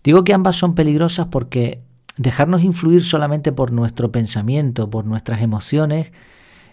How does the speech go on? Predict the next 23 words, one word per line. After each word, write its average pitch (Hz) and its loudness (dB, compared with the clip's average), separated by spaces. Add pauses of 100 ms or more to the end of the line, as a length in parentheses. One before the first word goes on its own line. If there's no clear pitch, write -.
eh, 131 -2
puede 139 4
llevarnos 135 4
a 117 -2
cometer 113 -2
errores. 98 -8
Así 127 -6
que 151 0
esto - 0
no 139 2
es 131 0
suficiente, 185 -2
pero 151 0
sí 185 -4
sería 185 2 (320)
una 175 2
forma 175 2
interesante 170 0
de 147 0
que 175 0 (380)
ese 165 -2
sistema 165 0
inmune 165 2